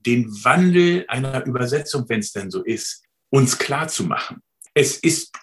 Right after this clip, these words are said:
gut, wenn wir einen Text haben, der sich von der heutigen Sprache unterscheidet. Ich weiß nicht, lieber Herr Plenz, wie bibelfest Sie sind.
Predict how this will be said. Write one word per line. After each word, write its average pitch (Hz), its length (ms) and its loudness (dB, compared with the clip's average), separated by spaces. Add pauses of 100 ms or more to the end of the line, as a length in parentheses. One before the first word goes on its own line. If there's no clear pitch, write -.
(100)
gut, - 520 2 (140)
wenn 135 380 2
wir 117 420 4 (260)
einen 117 320 2
Text - 460 -2
haben, 151 580 0
der 120 480 4
sich 151 460 -2
von 127 320 0
der 110 260 -2
heutigen 127 440 0
Sprache 120 520 -2
unterscheidet. 123 960 -4 (180)
Ich 110 220 -6
weiß 143 320 0
nicht, 170 380 0 (160)
lieber 160 240 4
Herr 139 160 2
Plenz, 165 400 0
wie 147 140 -4
bibelfest 139 800 0
Sie 101 160 -4
sind. 85 540 -4